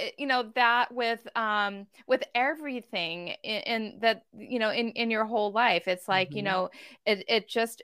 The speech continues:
Speaker 1: whatever you're choosing to, s-, you know, spend your energy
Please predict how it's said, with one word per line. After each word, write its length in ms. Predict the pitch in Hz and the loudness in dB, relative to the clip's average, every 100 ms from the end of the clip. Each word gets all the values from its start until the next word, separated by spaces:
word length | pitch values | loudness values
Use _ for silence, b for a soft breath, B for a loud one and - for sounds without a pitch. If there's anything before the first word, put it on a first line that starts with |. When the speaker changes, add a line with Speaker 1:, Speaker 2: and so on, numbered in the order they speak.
| - | -14
Speaker 1:
whatever 560 | 202 202 208 226 247 | -6 0 4 4 4
you're 400 | 262 226 233 220 | 0 0 2 2
choosing 680 | 214 - 226 233 226 220 202 | 0 -4 -2 0 0 -2 -4
to, 440 | 190 - 214 196 190 | -6 -2 2 4 2
s-, 140 | 190 | 0
you 120 | - 208 | -2 0
know, 80 | |
spend 380 | 196 - 196 214 | 0 0 0 2
your 140 | 214 - | 2 2
energy 680 | 220 226 240 214 214 196 190 | 2 2 2 0 0 0 0